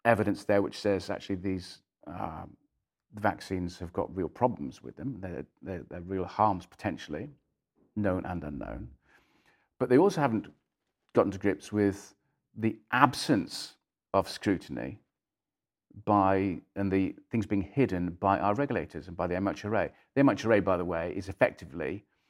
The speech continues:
um, a, an arm of the Minister of State for Health. So we, you don't sue the M H R A independently, you sue the Minister, sue the Secretary of State. What we did with the children's vaccines in particular, we said, "Okay, well, you,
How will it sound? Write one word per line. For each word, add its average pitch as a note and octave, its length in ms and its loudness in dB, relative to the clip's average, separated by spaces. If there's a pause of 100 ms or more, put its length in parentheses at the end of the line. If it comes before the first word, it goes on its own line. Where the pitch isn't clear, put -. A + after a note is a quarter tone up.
(260)
um, F#2 380 0 (260)
a, F#2+ 260 0 (180)
an F#2+ 100 -2
arm F#2 220 0
of E2+ 260 -4 (260)
the F2+ 100 -8
Minister F2 280 -8
of - 40 -18
State - 160 -6
for F2 60 -10
Health. A2 340 2 (720)
So F2+ 300 -4 (400)
we, F#2 120 -8 (120)
you G2 120 -10
don't F#2 180 0
sue B2 240 2
the F2 60 -2
M F2 100 -2
H D#2 200 -8
R F2+ 80 0
A D#2+ 200 -4 (280)
independently, E2+ 580 -4
you E2+ 100 -8
sue E2+ 420 -6 (640)
the G#2+ 60 -2
Minister, A2+ 480 4
sue F2+ 120 -6
the E2+ 160 -6
Secretary - 280 -8
of E2+ 60 -12
State. - 300 -6 (2500)
What C#3+ 220 6
we C3+ 80 8
did B2 220 8
with A2 160 2
the G#2 260 2 (340)
children's A2+ 560 4
vaccines F#2+ 460 -4
in F2+ 60 -12
particular, - 440 -4
we F2+ 80 -4
said, G2 200 -2
"Okay, B2+ 280 2
well, G2 160 0
you, A#2+ 160 0